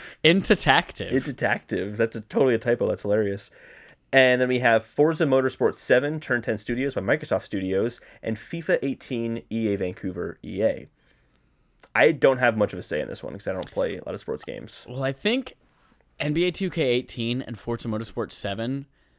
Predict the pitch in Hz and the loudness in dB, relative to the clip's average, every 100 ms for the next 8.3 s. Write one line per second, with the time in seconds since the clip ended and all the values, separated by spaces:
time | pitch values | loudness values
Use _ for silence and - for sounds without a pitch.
0 | _ _ _ _ 127 123 127 123 113 113 | _ _ _ _ -6 -2 0 2 2 2
1 | 113 110 104 - 107 101 - 123 110 110 | 2 0 -2 -6 -6 -6 -16 -6 2 4
2 | 110 110 104 _ _ 139 151 156 143 117 | 4 2 -4 _ _ -2 2 4 4 4
3 | 113 - 104 - 113 110 117 113 104 - | 2 2 -4 -2 -4 -2 -2 2 2 0
4 | - 98 101 104 120 117 110 107 110 117 | -2 0 0 -2 -6 -6 -4 -4 -4 -8
5 | 104 98 104 98 104 120 - 147 139 - | -8 -6 -8 -4 -4 -4 -6 -6 -6 -8
6 | - _ _ - 110 107 113 - 131 151 | -14 _ _ -6 -2 -2 -2 -4 -4 -4
7 | 104 110 117 117 117 117 - 104 107 107 | -6 0 2 2 2 0 -2 -2 0 0
8 | 101 101 | 0 -2